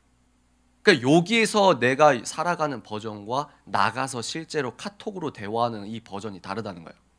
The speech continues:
예배자로 내가 아멘은 하고 가끔씩 수련회 하면은,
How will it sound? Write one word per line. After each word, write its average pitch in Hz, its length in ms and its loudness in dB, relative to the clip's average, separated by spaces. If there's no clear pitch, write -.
예배자로 117 920 2
내가 101 420 -4
아멘은 120 360 -4
하고 101 400 -10
가끔씩 190 500 -6
수련회 190 340 -2
하면은, 160 360 -2